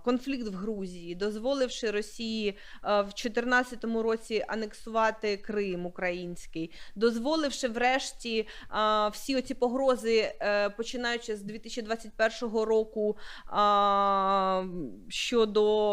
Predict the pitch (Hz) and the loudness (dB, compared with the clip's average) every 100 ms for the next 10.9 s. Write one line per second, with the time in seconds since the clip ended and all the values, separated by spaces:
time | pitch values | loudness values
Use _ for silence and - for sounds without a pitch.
0 | 202 190 214 240 240 330 302 - 254 - | 4 4 2 0 0 -2 -2 -4 -10 2
1 | 277 254 269 254 233 233 240 240 240 - | 4 4 4 2 2 0 2 2 -2 -2
2 | 277 247 226 214 214 196 - - - 240 | 0 4 2 0 -6 -8 -10 -14 -2 2
3 | 254 240 226 - 190 190 190 196 220 220 | 4 4 0 2 2 2 -6 -4 -4 -2
4 | 226 226 247 285 370 480 370 285 269 381 | -2 -4 -4 -4 0 0 0 -2 -2 0
5 | 453 - - - - - 247 240 240 233 | 0 -2 -8 -16 -10 -2 2 2 2 2
6 | 262 294 392 349 277 269 254 262 320 370 | 0 0 2 4 4 2 0 0 0 -2
7 | 349 - - 277 277 247 - 240 - 359 | -2 -4 -2 2 4 4 2 -2 0 -4
8 | - 320 285 269 - 240 262 247 220 247 | -2 -2 0 0 0 0 2 0 -2 -4
9 | 277 285 269 247 - 226 214 240 247 214 | -4 -2 0 0 0 -2 2 0 0 -8
10 | - 208 226 220 208 196 165 - 156 | -2 0 2 2 2 2 2 0 -8